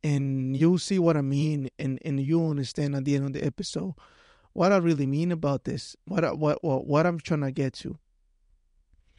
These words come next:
Um, as always, there's a bunch of stuff related to this,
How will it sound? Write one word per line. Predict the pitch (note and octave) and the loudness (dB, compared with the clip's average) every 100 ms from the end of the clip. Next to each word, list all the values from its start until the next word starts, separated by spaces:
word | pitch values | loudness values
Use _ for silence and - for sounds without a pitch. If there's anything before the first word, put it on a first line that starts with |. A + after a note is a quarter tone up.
| - _ _ _ _ _ _ _ _ _ | -20 _ _ _ _ _ _ _ _ _
Um, | C#3+ D#3 D#3 D3 | 2 4 4 2
as | C#3+ - | 2 4
always, | G3+ F#3+ E3 | 4 6 6
there's | D#3+ D#3+ | 4 2
a | |
bunch | E3 E3 D#3 | 2 2 2
of | D#3 | -2
stuff | - D#3+ D3+ D3+ | -2 2 2 2
related | C#3+ C#3+ C#3+ C#3 | 2 4 2 0
to | C#3+ | 0
this, | C#3+ D#3 - | 2 2 0